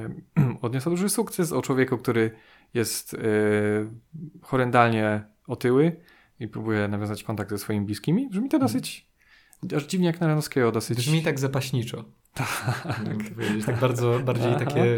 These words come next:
Speaker 2: przyziemne.
Speaker 1: A, a drugi, drugi projekt to jest wielki, wielkie z-, ponowne zjednoczenie z Jaredem Leto po ponad dwudziestu
Speaker 2: Mhm.
Speaker 1: latach, y, gdzie na podstawie opowiadania, y, Kojiego Suzukiego, y, mają nakręcić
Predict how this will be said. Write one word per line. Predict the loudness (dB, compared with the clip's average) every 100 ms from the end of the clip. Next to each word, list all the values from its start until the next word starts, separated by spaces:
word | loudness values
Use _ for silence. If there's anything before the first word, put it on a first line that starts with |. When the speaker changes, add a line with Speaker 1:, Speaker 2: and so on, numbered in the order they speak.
| 0 -4
Speaker 2:
przyziemne. | -2 0 2 2 2 0 -10 -18 -20 -10
Speaker 1:
A, | -4 -4 -2
a | -2
drugi, | 0 0 2 2 2 4
drugi | 4 4 2
projekt | 4 4 4 0
to | 0
jest | 2 2 -2 -8 -8
wielki, | -2 0 0 -2 -4 -2 -2 -2 -4 -4
wielkie | -4 -4 -4
z-, | -8 -10
ponowne | -2 0 0 0
zjednoczenie | 0 -2 -2 -2 -2 0
z | -2
Jaredem | 0 0 0 2
Leto | 0 0 -4 -4 -10
po |
ponad | -6 -2 -2
dwudziestu | -4 -4 -4 -2 2
Speaker 2:
Mhm. |
Speaker 1:
latach, | 2 2 -2 -2 -12 -20 -20 -18 -4
y, | 0 0
gdzie | 0 0 0
na | 0 -2
podstawie | -4 -4 0 -2
opowiadania, | -2 -4 -2 0 0 -2 -6 _ -8 -4 -4
y, |
Kojiego | -4 -2 0 0 2 2 0 -2
Suzukiego, | -6 -8 -8 -4 -2 0 0 -2 -20 -20 -12
y, | -4 0 2 2 0 -2
mają | -4 -2 0 0 -2 -4 -8
nakręcić | -8 -6 -8 -10 -12 -14 _